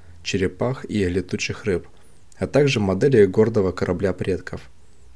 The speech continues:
Спрос на эти подделки – важнейший источник дохода питкарнцев, так велик, что на острове совсем не осталось миру, древесина которого служит сырьём для резчиков. Чтобы не оставаться в долгу перед питкарнцами, мы свозили всё мужское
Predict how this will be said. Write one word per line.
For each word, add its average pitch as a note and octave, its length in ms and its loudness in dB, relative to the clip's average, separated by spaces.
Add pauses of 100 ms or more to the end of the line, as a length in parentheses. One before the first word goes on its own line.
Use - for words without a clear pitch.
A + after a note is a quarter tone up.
(260)
Спрос - 420 0
на B2+ 60 4
эти A2+ 180 2
подделки – A#2 640 2
важнейший G2 680 4
источник F#2 460 -2
дохода G2 400 0
питкарнцев, E2+ 760 -4 (600)
так - 240 -4
велик, G2 360 0 (260)
что F#2 340 2
на F2 180 0
острове A2+ 420 2
совсем B2 420 2
не G2+ 60 2
осталось F#2 540 2
миру, G2 440 0 (460)
древесина F#2+ 800 0
которого F#2 500 0
служит B2 500 0
сырьём G2+ 540 2
для G2 140 2
резчиков. - 560 -2 (1160)
Чтобы B2 340 4
не A2+ 100 4
оставаться A2+ 500 0
в F#2+ 80 -2
долгу G2 340 2
перед F#2+ 340 0
питкарнцами, F2+ 880 -2
мы A#2 280 -2
свозили G2+ 560 2
всё G#2 380 4
мужское F#2 640 0